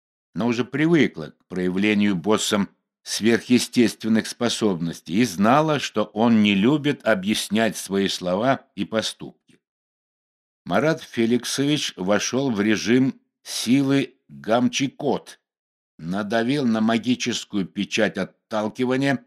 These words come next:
защищавшую офис Смерча от проникновения на его территорию случайных и неслучайных гостей.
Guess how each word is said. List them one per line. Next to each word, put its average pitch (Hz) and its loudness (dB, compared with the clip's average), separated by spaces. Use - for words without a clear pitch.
защищавшую 123 0
офис 123 0
Смерча 120 2
от 110 2
проникновения 123 6
на 113 4
его 110 6
территорию 113 4
случайных 110 2
и 113 0
неслучайных 110 2
гостей. 110 2